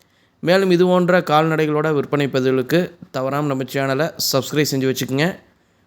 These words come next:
நம்ம இது போல வந்து ரெகுலரா அனைத்து பகுதியிலும் இருந்து கால்நடைகளோட சேல் வீடியோ வந்து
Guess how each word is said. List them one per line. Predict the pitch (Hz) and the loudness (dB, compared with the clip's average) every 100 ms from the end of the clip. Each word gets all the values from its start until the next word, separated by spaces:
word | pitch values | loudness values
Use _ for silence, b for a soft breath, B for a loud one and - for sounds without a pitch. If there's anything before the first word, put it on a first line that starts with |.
| - | -6
நம்ம | 160 170 | -2 2
இது | 165 | 2
போல | 165 190 180 | 4 4 4
வந்து | 165 156 180 160 | 2 0 0 2
ரெகுலரா | 147 151 151 165 - - b b - | 2 0 0 -2 -6 -18 b b -10
அனைத்து | 135 165 143 | -2 -2 -2
பகுதியிலும் | 135 156 156 147 | 0 2 2 0
இருந்து | 143 139 151 | -2 -2 -2
கால்நடைகளோட | 156 135 139 139 139 135 147 | 0 2 2 2 2 2 0
சேல் | 143 135 143 | 2 0 0
வீடியோ | 139 135 | 0 0
வந்து | 131 127 135 | 0 -2 -2